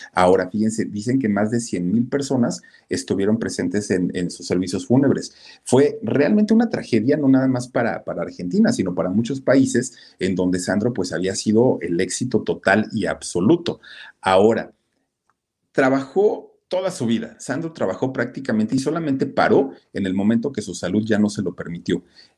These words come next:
La cantidad de dinero, que fue mucha la que dejó, eh, en cuentas bancarias y además en propiedades, tan solo la casa donde vivía, bueno,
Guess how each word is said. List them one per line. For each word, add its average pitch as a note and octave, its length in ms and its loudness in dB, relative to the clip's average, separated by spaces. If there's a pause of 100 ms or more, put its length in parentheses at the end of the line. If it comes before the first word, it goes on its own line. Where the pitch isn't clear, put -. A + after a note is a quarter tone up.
(260)
La A2 180 4
cantidad A#2+ 420 4
de D#3+ 120 2
dinero, C#3 340 2
que - 140 -10
fue A2 160 2
mucha C#3+ 520 4
la F2 140 -4
que F2 100 -8
dejó, G#2 460 2
eh, F#2 300 -4
en F2+ 160 -8
cuentas G#2+ 320 -4
bancarias F#2+ 600 -4
y A#2 60 0
además F#2 420 -2 (280)
en G#2 200 0
propiedades, C3 720 0
tan A2 140 0
solo F3 200 -2
la F#3 120 -4
casa - 280 -6
donde A2 260 0
vivía, G#2+ 460 0
bueno, C3+ 300 4